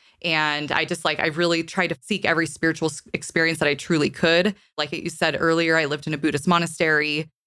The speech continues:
And I really just studied with the monks there and just kind of just, I just wanna know more. Like, what, who am I? Why am I here? And just the amount of books that I've read is ridiculous. And then,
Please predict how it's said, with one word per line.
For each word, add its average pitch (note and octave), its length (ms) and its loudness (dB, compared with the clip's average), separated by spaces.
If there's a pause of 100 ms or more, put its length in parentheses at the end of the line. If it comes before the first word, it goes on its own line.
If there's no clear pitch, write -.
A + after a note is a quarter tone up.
And D#3 420 2
I E3 60 2
really D#3+ 300 2
just - 160 -6
studied D3+ 280 -2
with C#3+ 140 -4
the D3 80 -2
monks D#3 380 -2
there F#3 420 4
and D#3 100 -2
just D3+ 200 -8
kind D#3+ 160 0
of D3 240 -2
just, - 260 -8 (260)
I D#3+ 80 -2
just F#3 160 -2
wanna G3+ 140 4
know G3 180 4
more. F3 340 4
Like, E3 200 -6
what, F3+ 380 2 (180)
who A#3 180 2
am G#3 240 2
I? D#3 200 2
Why F3 200 2
am G#3+ 140 0
I G3 80 -2
here? F3+ 320 0
And D3+ 160 -6
just F3+ 180 -6 (280)
the E3 120 4
amount E3+ 240 4
of F#3 80 0
books F#3+ 220 -2
that F3+ 100 0
I've E3 140 0
read D#3+ 160 2
is D3+ 180 -6
ridiculous. F#3+ 640 2 (260)
And F3+ 220 4
then, E3+ 300 2